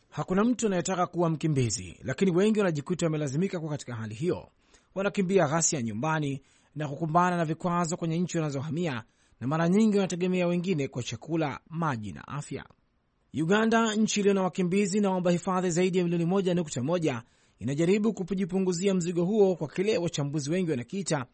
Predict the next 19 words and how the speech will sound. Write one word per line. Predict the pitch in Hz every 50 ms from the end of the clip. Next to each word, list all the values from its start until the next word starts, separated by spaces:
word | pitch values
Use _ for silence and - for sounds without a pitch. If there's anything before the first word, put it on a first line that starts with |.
| _ _ _ _ _
sera | - - - 202 202
ya | 196 180
wakimbizi | 175 156 - 160 147 151 185 214 214 185 160 185 196 180
iliyo | 180 175 180 180 170
na | 170 165
mrengo | 165 160 175 165 147 113 107
wa | 104
maendeleo. | 104 101 98 92 107 127 147 151 139 117 107 82 - _ _ _ _ _ _ _ _ _ _ _ _ _ _ _ _ -
Mkuu | - 71 95 - - 170 185
wa | 185 170
kutafutia | - - 160 139 - - 185 170
makazi | 165 160 - - 156 156 170 185 185 190
katika | 196 180 175
ofisi | 165 - - 175 160 - 170
ya | 165
waziri | 160 147 131 160 156
mkuu, | 151 143 - - 175 170 175 190 208 220 - _ _ _ _
Solomon | - - - - 180 185 185 185 185 180
Osakan, | 175 160 - - 196 160 - - 165 165 - -